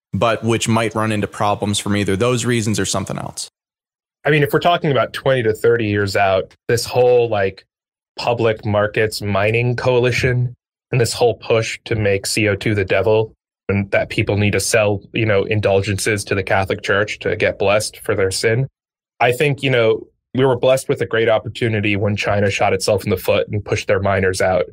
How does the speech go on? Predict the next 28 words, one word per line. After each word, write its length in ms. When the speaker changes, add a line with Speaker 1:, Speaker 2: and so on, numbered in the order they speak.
Speaker 2:
But 300
I 160
am 200
concerned 600
for 140
the 140
ten 260
to 80
twenty 320
year 220
outlook 380
on 160
consensus 800
if 240
all 240
of 80
that 240
inverts 440
into 140
the 80
United 380
States, 500
creates, 480
you 60
know, 140
a 40
self-regulatory 880
organization, 920